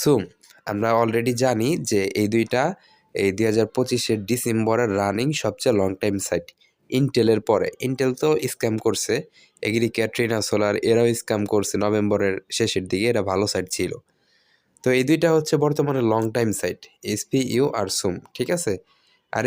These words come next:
এই যে দেখেন পাশে একটা সাইট অ্যাপল, এটা একটা শর্ট সাইট, এটা একটু আগে আসছে। এখন আপনি কিভাবে একটা শর্ট টাইম আর একটা লং টাইম সাইট চিনতে পারবেন,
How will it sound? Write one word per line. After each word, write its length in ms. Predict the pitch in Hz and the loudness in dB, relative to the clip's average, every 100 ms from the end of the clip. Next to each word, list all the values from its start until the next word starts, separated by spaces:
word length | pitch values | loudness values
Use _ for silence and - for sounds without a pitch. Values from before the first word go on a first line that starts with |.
| 147 | 2
এই 80 | 151 | 4
যে 80 | 151 127 | 2 2
দেখেন 200 | 117 98 - | 0 -2 -2
পাশে 220 | 120 - 113 | -2 -2 -2
একটা 160 | - 107 - | -2 -2 0
সাইট 220 | 98 104 - | 0 0 -4
অ্যাপল, 380 | 120 123 - 95 107 147 _ _ _ _ _ _ _ _ _ - - _ _ _ _ - | -4 -2 0 2 2 -4 _ _ _ _ _ _ _ _ _ -18 -18 _ _ _ _ -8
এটা 160 | 139 160 | -4 -2
একটা 120 | 160 156 | 0 0
শর্ট 220 | - 135 135 - | 2 2 2 0
সাইট, 200 | 170 202 - | 2 2 0
এটা 140 | 131 135 - | -2 -2 0
একটু 220 | 214 - 214 185 | -2 0 2 4
আগে 140 | 147 104 | 4 2
আসছে। 340 | - - - 98 _ _ _ _ _ _ - | 0 -6 -6 -8 _ _ _ _ _ _ -6
এখন 180 | 117 143 147 | -2 0 0
আপনি 280 | 143 - 151 147 | 0 -2 -4 -2
কিভাবে 360 | - 165 170 170 170 | 0 4 6 6 4
একটা 180 | - 139 - | 2 -2 -2
শর্ট 220 | - 139 - _ - | 0 -2 -4 _ 0
টাইম 180 | 147 147 | 2 2
আর 60 | 135 120 | 0 0
একটা 140 | 123 117 | 2 4
লং 100 | 113 120 120 | 4 2 2
টাইম 140 | 127 123 | 2 2
সাইট 160 | - 107 - | 0 -2 -2
চিনতে 240 | 139 131 95 | -2 0 2
পারবেন, 280 | 90 92 | 0 -2